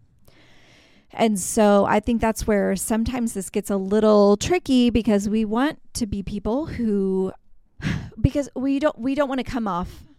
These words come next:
unloving. And I don't think anyone is trying to do that.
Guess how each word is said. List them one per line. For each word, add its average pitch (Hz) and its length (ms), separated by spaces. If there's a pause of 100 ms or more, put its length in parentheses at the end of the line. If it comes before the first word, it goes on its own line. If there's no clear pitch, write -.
(880)
unloving. 202 540
And 220 120
I 220 80
don't 214 160
think 214 140
anyone 196 420
is 175 260
trying - 520 (100)
to 202 140
do 175 160
that. - 240